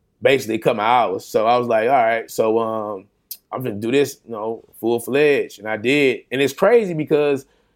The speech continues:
covid, like, you know, sometimes, uh, you know, you get, you find, you know, you find gems out, out of bad situations.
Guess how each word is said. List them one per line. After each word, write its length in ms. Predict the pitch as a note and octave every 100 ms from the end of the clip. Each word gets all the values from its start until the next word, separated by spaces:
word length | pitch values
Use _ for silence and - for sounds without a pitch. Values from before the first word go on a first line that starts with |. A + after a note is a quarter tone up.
| _ _ -
covid, 680 | F#3 A3+ F#3 E3+ D#3 D#3
like, 220 | F#3 E3 A#3
you 60 |
know, 260 | F3 D3 C#3+
sometimes, 720 | - F#3 F3 D#3 D3 C#3 B2 - _ - - -
uh, 200 | C3+ C3
you 120 | E3+
know, 280 | B2 A#2 - _ _ _ _ _ A#2
you 120 | C#3
get, 140 | C3
you 100 | D3
find, 500 | - C3+ C3 A#2+ G#2+ _ -
you 60 | F#3+
know, 300 | C3+ B2+ -
you 100 | D3
find 320 | D3+ C#3 A#2+
gems 560 | G#2 D#3 D3 A#2 G2+ - - -
out, 160 | A#2+ B2
out 180 | A#2+ A#2+
of 60 |
bad 260 | A#2+ B2+ B2
situations. 600 | B2+ B2+ C3+ C#3 C3+